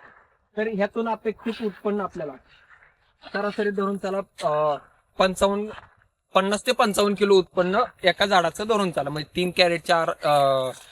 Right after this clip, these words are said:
आसपास आपल्याला उत्पन्न निघतं. तर त्यासाठी आपल्याला चार गोष्टी करणं गरजेचं आहे. एक्सपोर्ट क्वालिटीचं फळ काढणं गरजेचं आहे, त्यासाठी आपल्याला काम करणं, अ, एक थिनिंग करणं.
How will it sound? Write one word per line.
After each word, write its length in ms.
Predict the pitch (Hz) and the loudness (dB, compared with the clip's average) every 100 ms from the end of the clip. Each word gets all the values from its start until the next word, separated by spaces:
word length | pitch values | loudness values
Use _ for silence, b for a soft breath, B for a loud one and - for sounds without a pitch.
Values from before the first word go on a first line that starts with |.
| B | B
आसपास 360 | 156 - 170 160 | 0 0 -2 -4
आपल्याला 280 | - 160 160 | -6 -6 -8
उत्पन्न 320 | - 160 170 | -8 -6 -6
निघतं. 240 | 165 151 131 | -6 -8 -8
तर 40 | 147 - | -6 2
त्यासाठी 360 | 196 214 190 196 | 2 4 2 0
आपल्याला 340 | 190 190 - | 0 -4 2
चार 140 | 196 | 0
गोष्टी 320 | 190 185 - 190 | 2 -4 -4 0
करणं 320 | 190 175 175 | 2 2 0
गरजेचं 300 | 165 151 156 | -2 -4 -10
आहे. 40 | |
एक्सपोर्ट 260 | - 170 170 | -10 -12 -6
क्वालिटीचं 320 | 165 160 170 - | -4 -4 -8 -4
फळ 100 | 165 | -2
काढणं 320 | 165 160 170 - B B B B 156 | -2 -2 -4 -8 B B B B -2
गरजेचं 300 | 165 165 180 | 0 0 -4
आहे, 80 | 151 | 0
त्यासाठी 300 | 175 175 170 | 0 2 0
आपल्याला 260 | 165 170 170 | 0 -2 -2
काम 260 | 170 170 | -2 -2
करणं, 280 | 165 160 175 - b b b - | -2 -4 -6 -8 b b b -2
अ, 260 | 156 156 - | 2 2 2
एक 160 | 175 196 _ - | 0 0 _ -4
थिनिंग 240 | 202 208 180 | 2 2 4
करणं. 260 | 151 131 | 0 -2